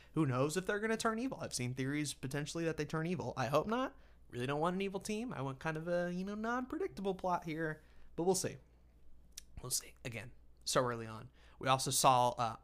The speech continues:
item crafting, which is really cool, and then we got to see a lot more of the open world. Uh, it seems that now Pokemon can, can even attack you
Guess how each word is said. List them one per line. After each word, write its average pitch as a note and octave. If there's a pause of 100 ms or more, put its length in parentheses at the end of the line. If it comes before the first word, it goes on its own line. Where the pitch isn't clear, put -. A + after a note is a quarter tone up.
item F3+
crafting, E3 (120)
which C#3
is D3
really C#3+
cool, C3+ (220)
and F3+
then G3+
we F#3
got C#3+
to C#3+
see B2+
a A#2+
lot A#2+
more A2+
of A#2+
the A2+
open A2+
world. G#2+ (280)
Uh, -
it B2
seems F4
that -
now C3
Pokemon C3
can, A2+ (120)
can -
even C3+
attack G3
you G#2